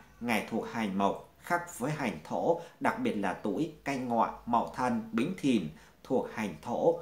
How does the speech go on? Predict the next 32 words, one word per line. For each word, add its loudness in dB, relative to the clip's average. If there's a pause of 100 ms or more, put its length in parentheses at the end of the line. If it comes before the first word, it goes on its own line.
không 0
sợ -2
Mộc. 6 (1160)
Ngày 4
Thân 4 (120)
lục 2
hợp 0
với 2 (120)
Tỵ, 4 (180)
tam 0
hợp -2
với 0
Tý 2 (220)
và -2
Thìn 2 (140)
thành -6
thủy -4
cục, 4 (180)
xung 0
với 4
Dần, 4 (160)
hình -2
Dần, 2 (180)
hình -2
Hợi, 0 (240)
hại -4
Hợi, 0 (260)
phá -4
Tỵ 2 (200)
và -6 (220)
tuyệt -6
Mão. 0